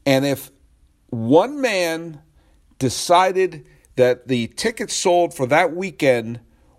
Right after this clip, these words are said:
were not as important as a deal he could have struck at a particular time,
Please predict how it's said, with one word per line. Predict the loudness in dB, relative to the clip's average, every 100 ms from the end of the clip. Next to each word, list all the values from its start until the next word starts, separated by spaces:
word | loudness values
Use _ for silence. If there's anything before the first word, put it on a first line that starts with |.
| -6
were | -4
not | 0 2 2 0 _ _ 0
as | 0 0
important | -4 0 0 0 -4 -10 -8
as | -6
a | -6
deal | -6 -4 0 0
he | -2
could | -6 -4
have | -4
struck | 0 0 0 -10 -4
at | -2 -2
a |
particular | -6 -8 -8 -4 -6 -6
time, | -4 -2 0 -2 -8